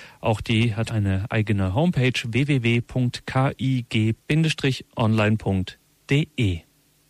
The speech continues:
Herzlichen Dank. Vergelt's Gott, Professor Lofink, dass Sie sich an diesen beiden Abenden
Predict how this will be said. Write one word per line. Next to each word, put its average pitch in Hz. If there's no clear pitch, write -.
Herzlichen 151
Dank. 104
Vergelt's 120
Gott, 139
Professor 123
Lofink, 127
dass 123
Sie 131
sich 120
an 123
diesen 131
beiden 131
Abenden 110